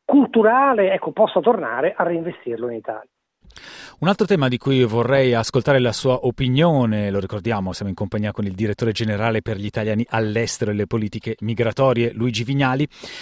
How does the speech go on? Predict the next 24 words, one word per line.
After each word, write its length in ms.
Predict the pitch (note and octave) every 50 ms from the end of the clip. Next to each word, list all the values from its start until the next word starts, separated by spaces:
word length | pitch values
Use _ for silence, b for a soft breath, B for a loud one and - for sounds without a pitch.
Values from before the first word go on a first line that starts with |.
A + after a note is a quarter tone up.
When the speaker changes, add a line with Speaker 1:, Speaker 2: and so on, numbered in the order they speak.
| B B B B B
Speaker 2:
è 80 | G3+
quello 220 | - - D#4 D#4 G#3
del 140 | F#3+ E3+
voto 260 | C#3 C#3+ F#3 E3+ - E3
all'estero. 580 | C#3+ C3 B2 A2+ G2 F#2 - - - C3+ C3
Voto 220 | C3+ G#3 A#3 - A3+
all'estero 460 | G#3 G#3+ F3+ A#2+ - - - A#2+ A#2
che 100 | - C3+
è 20 |
iniziato 1080 | B2+ A#2+ B2 A#2 - - E3 E3 C3+ G#2 F#2 F#2+ - - A#2 G#2 G#2 G2 G2 G#2+ - -
ormai, 640 | C3 A#2+ A2+ A2+ B2+ D3 F3 E3 C#3 A#2+ A2 G#2+ G#2+
eh, 160 | G2+ G2 G2 G2 F#2 B B B B B
eh, 180 | A#2 A2 G#2 G2
ci 240 | - - - - B2
stiamo 180 | - D3+ C#3
avvicinando 340 | B2 A2+ - - E3 E3 C#3+
ai 60 | B2
vent'anni, 600 | A2+ A#2 B2+ A#2 - - E3 D#3+ C#3 A#2 A2 G#2+
le 120 | G2+ G#2+ G2+
prime 180 | - A#2+ A#2
elezioni 440 | A2+ A2 G#2 - - D3 C#3 B2 A2
furono 240 | - - G#2+ G#2+ G#2+
nel 140 | G#2 G2+ G2
duemilasei 960 | G2 A2 G#2 B2 B2 A2+ G#2+ G#2+ - G2 - - - C3+ B2 A2 G#2 G2+ F2+